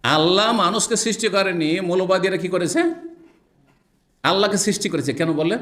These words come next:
মানে, মৌলবাদীরা এই থিওরি পেশ করেছে, তাদের কথা এটা। কিন্তু আসলে আল্লাহ টাল্লাহ নাই এই নাস্তিকদের কাছে। কথা বোঝা গেছে? কত বড় অপরাধী এরা,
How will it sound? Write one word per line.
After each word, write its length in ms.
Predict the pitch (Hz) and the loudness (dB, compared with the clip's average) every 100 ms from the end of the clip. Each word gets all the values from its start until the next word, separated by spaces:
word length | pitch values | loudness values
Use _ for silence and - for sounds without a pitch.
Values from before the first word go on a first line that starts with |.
| - | -6
মানে, 260 | 113 160 - | -4 -4 -4
মৌলবাদীরা 600 | 113 143 190 208 220 240 | -2 2 2 2 0 0
এই 140 | 214 | -2
থিওরি 300 | 202 208 233 | -4 0 0
পেশ 240 | 254 220 - | 2 0 0
করেছে, 340 | 160 120 - | -4 -4 -8
তাদের 220 | 113 98 | -10 -10
কথা 220 | - - - | -14 -14 -16
এটা। 160 | - _ _ | -20 _ _
কিন্তু 160 | 196 202 | -6 0
আসলে 300 | 143 202 302 | 0 0 -2
আল্লাহ 300 | 202 175 214 | -2 -4 -4
টাল্লাহ 220 | 151 151 | -6 -4
নাই 180 | 143 240 - - - - | -2 -2 -4 -18 -20 -10
এই 60 | 127 | -6
নাস্তিকদের 380 | 143 - 107 | -6 -4 -6
কাছে। 220 | 92 90 - - _ _ _ _ _ _ - | -6 -12 -16 -20 _ _ _ _ _ _ -4
কথা 160 | 170 | 0
বোঝা 160 | 269 277 | 2 2
গেছে? 280 | 202 127 87 - - - _ _ _ _ - - | 2 0 -6 -10 -20 -20 _ _ _ _ -20 -6
কত 180 | 202 233 | -4 0
বড় 160 | 208 | 2
অপরাধী 400 | 170 143 123 95 | 2 2 -2 -2
এরা, 160 | 82 73 | -6 -10